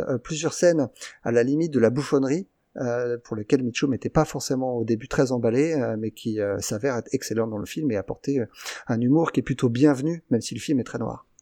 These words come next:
Alors non, on a déjà parlé de sa manière très é-, étonnante de tourner à l'époque où ça tournait en continu à la façon des, des, des films muets,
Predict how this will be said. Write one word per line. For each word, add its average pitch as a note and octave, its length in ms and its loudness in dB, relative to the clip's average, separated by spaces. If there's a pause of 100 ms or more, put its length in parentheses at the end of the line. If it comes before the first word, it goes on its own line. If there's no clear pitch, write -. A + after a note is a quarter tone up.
(180)
Alors A2+ 220 2
non, G#2+ 320 0
on A#2 120 2
a A2 60 4
déjà C3 220 6
parlé C3+ 260 8
de C#3 40 2
sa A#2+ 140 -2
manière A#2+ 320 2
très B2+ 420 4
é-, A#2+ 240 2
étonnante C3 380 4
de A2+ 80 0
tourner A#2 260 -2
à - 20 -2
l'époque A#2 360 0
où - 20 -16
ça A#2+ 140 -4
tournait A#2 200 -6
en A2 60 -6
continu B2 400 -4
à - 20 -4
la G2+ 120 -6
façon - 300 -8
des, A2 140 -4
des, A2 160 -2
des A#2+ 140 -4
films A2 220 -4
muets, A2 340 0